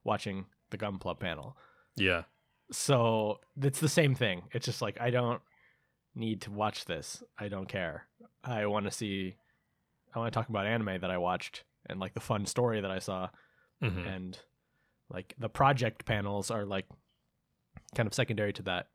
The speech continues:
Speaker 1: And, but if I was into it,
Speaker 2: Yeah.
Speaker 1: I appreciate the fact that there's a group of people doing that also that wanna talk about that. Like, that's what
Speaker 2: Mm-hmm.
Speaker 1: they should have. And I feel like the focus has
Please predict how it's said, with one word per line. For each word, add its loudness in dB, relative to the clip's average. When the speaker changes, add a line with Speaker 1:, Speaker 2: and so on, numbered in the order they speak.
Speaker 1:
And, 6
but 8
if 6
I 8
was 4
into 6
it, 6
Speaker 2:
Yeah. 4
Speaker 1:
I 6
appreciate 6
the 0
fact 6
that 2
there's 6
a 2
group 4
of -6
people 2
doing 2
that 4
also 4
that -2
wanna -4
talk 2
about -2
that. 4
Like, -4
that's 8
what 4
Speaker 2:
Mm-hmm. 0
Speaker 1:
they 2
should -2
have. 6
And -4
I -2
feel 4
like 0
the 2
focus 2
has 2